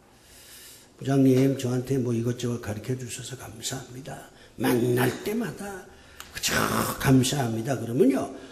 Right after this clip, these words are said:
추석 때 그 부장한테 선물을 보낼 필요가 없어요. 그 부장이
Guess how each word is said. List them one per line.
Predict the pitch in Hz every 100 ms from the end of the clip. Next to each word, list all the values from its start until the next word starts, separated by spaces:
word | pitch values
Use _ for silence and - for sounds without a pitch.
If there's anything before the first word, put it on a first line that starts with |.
| - -
추석 | - 233 214 208
때 | 349 -
그 | - -
부장한테 | - 160 135 127 139 262
선물을 | - - 151 131 160 302
보낼 | - 220 330 -
필요가 | - - - - -
없어요. | 277 - 370 262 151 254 233 - - - - - - - _ - - - _ - - - - - - - - - - - _ - - _ _ _ _ _ _ _ - _ -
그 | - 160
부장이 | 147 123 117 107 127 135 -